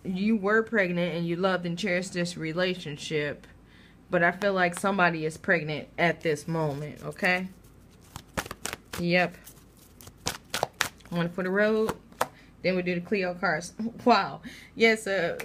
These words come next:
of course he, uh, has to be an arrogant person. Or it, it could be, go the other way around. She got pregnant by somebody else and came back. But you have to be an arrogant person to believe that you gonna do this person dirty like this and come back like ain't nothing wrong.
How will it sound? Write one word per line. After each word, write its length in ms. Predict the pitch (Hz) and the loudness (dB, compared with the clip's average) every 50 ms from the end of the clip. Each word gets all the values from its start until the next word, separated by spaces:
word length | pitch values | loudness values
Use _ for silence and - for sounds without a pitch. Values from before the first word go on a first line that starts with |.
| 104 - | -4 2
of 160 | - 254 262 | 2 2 2
course 320 | - - 330 349 359 - - | 2 4 4 4 4 2 -2
he, 300 | - 277 247 233 185 95 | -2 0 0 0 -2 -4
uh, 600 | 98 - - - 107 90 - 73 71 87 - - | -8 -12 -14 -12 -10 -10 -10 -10 -12 -12 -4 2
has 240 | 214 254 254 247 247 | 4 6 6 6 4
to 80 | - 226 | 0 -2
be 160 | 240 226 - | 0 0 2
an 40 | - | 4
arrogant 380 | 208 240 226 214 214 214 220 | 4 4 4 2 0 -4 -4
person. 520 | - - 269 262 269 254 - - 185 170 175 - - - - - - | 2 4 4 4 4 2 -4 -4 -4 -4 -4 -8 -18 -20 -20 -10 -2
Or 180 | - 208 208 | 0 2 2
it, 220 | 196 180 185 180 - | 2 0 -4 -8 -6
it 180 | 107 156 196 185 | -4 -4 -2 0
could 240 | - 220 214 208 202 | 0 0 0 -2 -4
be, 160 | 208 196 170 | -6 -6 -6
go 220 | - - 208 208 | -4 0 2 2
the 60 | 202 208 | 2 2
other 160 | 214 208 214 | 0 -2 -2
way 140 | 214 208 202 | -2 -2 -2
around. 460 | 202 190 175 175 165 165 170 175 175 | 0 2 2 2 2 2 0 -2 -4
She 140 | 175 - 190 | -4 -6 -2
got 180 | 185 175 165 | -2 -2 0
pregnant 240 | 214 202 185 180 175 | 0 -2 -2 0 0
by 120 | 180 180 | 0 0
somebody 400 | 180 185 - 180 180 170 170 165 | 0 -2 -4 -2 0 0 0 0
else 600 | 165 165 165 156 - - - 151 165 156 - - - | -2 -4 -6 -6 -8 -6 -4 -4 -4 -4 -8 -14 -10
and 140 | - 165 165 | -10 -8 -4
came 220 | - 180 160 160 | -4 -4 -4 -2
back. 260 | 151 156 147 156 175 - - - - - - - | -2 -2 -2 -2 -4 -8 -16 -20 -20 -16 -6 2
But 200 | - 226 226 220 | 6 6 6 6
you 240 | 220 233 240 220 - | 4 0 -2 -2 -4
have 340 | 226 - 269 254 262 269 269 | 0 6 6 6 6 6 2
to 100 | - 240 | -6 -6
be 200 | 202 220 220 196 | -2 0 0 0
an 80 | - - | 2 2
arrogant 420 | 196 226 220 208 214 202 185 - | 2 2 2 0 -2 -6 -6 -8
person 440 | - - 196 175 175 180 185 170 170 | -8 -4 -4 -4 -4 -4 -4 -4 -4
to 140 | 175 180 160 | -4 -4 -2
believe 440 | 165 170 170 190 220 220 208 190 | -2 -2 -2 -2 -2 -4 -6 -4
that 180 | 170 165 165 - | -4 -4 -4 -4
you 80 | 208 202 | -8 -6
gonna 340 | 190 175 156 160 151 139 | -4 -4 -2 -2 -4 -6
do 260 | 160 160 170 233 262 262 | -6 -4 -2 -2 0 0
this 140 | 254 254 | 0 -2
person 420 | 240 - 240 196 208 202 190 175 175 | -2 -2 -4 -4 -4 -4 -4 -2 0
dirty 280 | 233 247 262 254 220 | 2 4 4 2 2
like 220 | 190 185 180 170 175 | 0 0 0 -2 -2
this 220 | 190 180 180 175 | -4 -6 -6 -6
and 100 | 175 170 | -4 -2
come 180 | 202 214 208 220 | 0 0 2 2
back 200 | 226 220 226 226 | 2 0 0 0
like 180 | 233 226 226 | -2 -2 0
ain't 180 | 233 233 233 240 | 0 0 0 2
nothing 280 | 254 254 247 247 254 262 | 0 0 0 0 -2 0
wrong. 360 | 277 294 294 262 220 170 | 2 2 2 2 0 -2